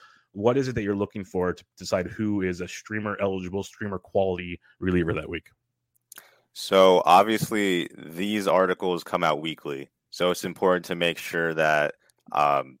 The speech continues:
Speaker 2: the immediate impact of the pitchers that I'm trying to recommend is there. So scheduling is very important, whether they're going into a week where they have, you know, favorable matchups where I would expect their team to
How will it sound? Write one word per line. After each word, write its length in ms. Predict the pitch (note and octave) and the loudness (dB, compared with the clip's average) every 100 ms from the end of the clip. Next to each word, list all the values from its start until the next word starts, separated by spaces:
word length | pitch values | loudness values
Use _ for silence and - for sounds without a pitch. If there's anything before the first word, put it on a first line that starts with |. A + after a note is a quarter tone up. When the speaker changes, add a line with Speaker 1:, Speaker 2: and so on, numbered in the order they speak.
| _ _ | _ _
Speaker 2:
the 220 | - D#2+ - | -10 -8 -8
immediate 600 | E2+ F2 F2 F2 E2+ - | -8 -6 -6 -2 -4 -4
impact 760 | D#2+ E2 - D2 C#2+ - - - _ _ | -10 -10 -4 0 0 -4 -12 -20 _ _
of 200 | E2 D2 | -4 -4
the 100 | D2+ | -6
pitchers 760 | - F2 - E2 D#2 D#2 - - _ _ | -6 -8 -6 -6 -6 -6 -12 -20 _ _
that 140 | D2+ | -2
I'm 320 | D2 D2+ D2 C#2+ | 2 2 2 -4
trying 400 | - D#2 D2+ C#2+ | -6 -2 -2 -6
to 340 | - D2+ C#2 | -10 -8 -6
recommend 840 | D2 D2 D#2+ D2+ D2+ D2+ E2 - _ _ _ | -4 -4 -4 -4 -2 -2 -6 -16 _ _ _
is 220 | - D2+ | -12 -6
there. 460 | D2 D2+ D#2+ F2 F2+ _ _ | 0 2 2 0 -6 _ _
So 100 | - | -12
scheduling 500 | E2 G2 G2 F#2+ F2+ | 0 4 4 2 -2
is 140 | F2 E2 | -2 -2
very 220 | E2+ E2+ | -2 -2
important, 600 | D#2+ F2 E2 D#2 D#2+ D#2 | -2 -2 -2 -2 -6 -10
whether 460 | C#2 D2 D2 D2 C#2+ _ _ _ | -4 -4 -2 -4 -6 _ _ _
they're 100 | D#2 | -8
going 240 | D#2 D#2+ | -6 -4
into 260 | D#2 D2+ D#2+ | -6 -10 -10
a 40 | |
week 280 | D2+ D#2 D2 | -10 -10 -8
where 120 | D2+ | -6
they 120 | D2 D2 | -4 -2
have, 180 | D2 - - _ _ | -2 -4 -16 _ _
you 100 | C2+ | -16
know, 60 | |
favorable 440 | C#2+ E2 D#2 D#2 D2+ | -6 -4 -4 -6 -2
matchups 480 | D#2 D2+ - D#2 - | 0 0 0 -2 -2
where 280 | D2+ D2 C#2+ | -6 -4 0
I 100 | D2 | -2
would 140 | C#2+ | -2
expect 540 | D2 - - D#2+ D2+ - | -6 -8 -2 0 0 -2
their 160 | D#2 D2 | -6 -6
team 280 | - D#2 D2 | -8 -12 -10
to 300 | - D2 C#2+ | -6 -4 -6